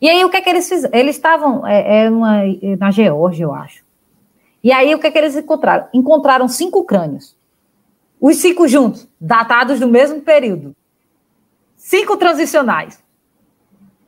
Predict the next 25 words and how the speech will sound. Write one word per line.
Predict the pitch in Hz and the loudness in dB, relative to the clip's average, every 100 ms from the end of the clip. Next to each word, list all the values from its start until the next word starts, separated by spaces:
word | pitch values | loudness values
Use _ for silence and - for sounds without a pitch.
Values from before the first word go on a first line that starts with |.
| _ _ _ _ _ _ _ - | _ _ _ _ _ _ _ -2
Aí | 262 262 | 0 0
quebrou. | 262 480 202 196 175 - - - - | 0 0 2 0 -2 -10 -20 -20 -6
Aí | 311 339 349 | -2 0 0
saiu | 370 339 | -2 -2
em | 330 | -4
tudo | 311 285 | -8 -8
quanto | 294 277 254 | -4 -4 -4
foi | - 226 | -4 -2
revista, | 190 160 180 214 208 - | -2 -4 0 0 0 0
saiu | 311 339 | 0 0
artigo | 294 320 277 | -2 -8 -8
científico | - 269 247 220 | -4 -2 -4 -4
da | 254 359 | -2 0
Nature | 220 226 269 262 233 | 2 2 0 -2 -6
e | |
tudo | 226 208 | -2 0
mais. | 175 160 202 190 - _ _ _ - | 2 2 2 0 -4 _ _ _ -2
Então, | 233 233 269 | 0 2 4
assim, | 294 294 285 220 - - _ | 2 2 2 2 -4 -18 _
foi | - - 269 302 | -20 -2 0 2
muito, | 254 226 277 339 262 220 | 4 4 4 0 -4 4
muito, | 220 254 349 370 226 | 6 6 2 -2 2
mexeu | 226 226 294 - 294 359 | 4 4 2 2 0 2
muito. | 254 233 | -2 -4
E | - | -6